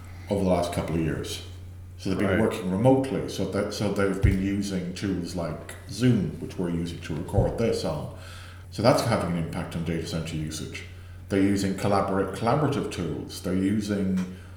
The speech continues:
Speaker 1: lots of different things. I mean, look, I'm going to, personally, I'm going to fewer in-person events. And not just because of any potential issues with covid, but I think over the last two years we've seen that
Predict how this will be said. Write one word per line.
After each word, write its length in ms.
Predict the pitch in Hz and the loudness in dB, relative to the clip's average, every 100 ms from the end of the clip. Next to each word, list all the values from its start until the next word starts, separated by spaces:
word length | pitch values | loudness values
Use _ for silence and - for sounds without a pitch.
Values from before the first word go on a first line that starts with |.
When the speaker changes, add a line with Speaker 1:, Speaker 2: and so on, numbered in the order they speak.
| - - | -18 -6
Speaker 1:
lots 280 | 110 120 - | 2 2 4
of 100 | 131 | 2
different 360 | 110 98 98 85 | 2 0 -2 -2
things. 340 | 82 - - | -4 -4 -4
I 40 | |
mean, 440 | 101 117 110 85 - - - - - - - - - - - - - | 0 2 0 -2 -8 -10 -10 -10 -12 -14 -14 -16 -16 -16 -16 -16 -10
look, 200 | 131 120 - - | -4 -4 -4 2
I'm 420 | 127 147 135 - | 4 6 4 2
going 320 | 123 120 117 | 4 4 4
to, 120 | - | 0
personally, 640 | 107 - - 131 127 147 131 | -6 -8 2 4 4 2 0
I'm 140 | 113 | 2
going 300 | 110 104 104 | 4 4 4
to 140 | - | 0
fewer 600 | 101 - 110 110 104 101 | -6 -6 -2 0 0 0
in-person 840 | 107 104 104 98 104 95 - 92 85 | 0 -2 -2 0 0 0 -2 -4 -4
events. 800 | 87 92 98 82 78 - - - - - - - - - | -4 0 2 2 -2 -6 -6 -6 -10 -16 -16 -16 -16 -10
And 140 | - 127 | 2 6
not 220 | 160 151 | 6 4
just 300 | 143 113 - | 2 2 0
because 720 | 104 - 101 92 85 - - | -4 0 0 0 -2 -8 -6
of 400 | 92 87 82 - | -2 -2 -2 -4
any 280 | 95 90 90 | -2 0 0
potential 1000 | - - 92 87 - 90 85 82 78 78 - - - - - - - | -4 -6 -4 -2 -4 -2 0 0 -2 -4 -10 -10 -10 -10 -14 2 4
issues 320 | 98 - 98 82 | 6 4 0 -2
with 140 | - | -2
covid, 540 | - 143 127 90 - | 2 4 4 2 -2
but 140 | 98 87 | -4 -4
I 60 | |
think 240 | 80 113 104 | -2 -2 0
over 140 | 98 | 0
the 60 | 95 | 2
last 260 | 92 85 | 2 0
two 140 | - 95 | -2 0
years 260 | 95 92 | 2 2
we've 120 | 90 82 | 0 -2
seen 360 | 101 95 90 | 0 2 2
that 240 | 85 85 | 0 -2